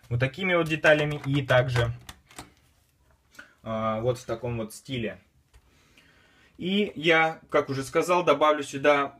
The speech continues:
много функций. Вот первая функция. Это будет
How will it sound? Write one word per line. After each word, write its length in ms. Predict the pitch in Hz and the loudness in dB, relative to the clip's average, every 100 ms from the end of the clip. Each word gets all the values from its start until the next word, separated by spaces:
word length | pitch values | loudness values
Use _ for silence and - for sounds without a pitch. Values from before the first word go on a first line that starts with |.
| - | -18
много 580 | 135 139 147 170 151 127 | -10 -4 0 0 0 -4
функций. 460 | 165 170 - 123 | -4 -6 -6 -6
Вот 240 | 127 156 - | -2 -2 2
первая 320 | 143 127 120 | 2 2 -2
функция. 580 | 175 196 - 185 170 165 _ _ _ _ _ _ _ _ _ _ _ _ _ _ _ _ _ | -6 -8 -2 0 0 -4 _ _ _ _ _ _ _ _ _ _ _ _ _ _ _ _ _
Это 120 | 120 | -6
будет 360 | 123 123 120 | -2 0 -2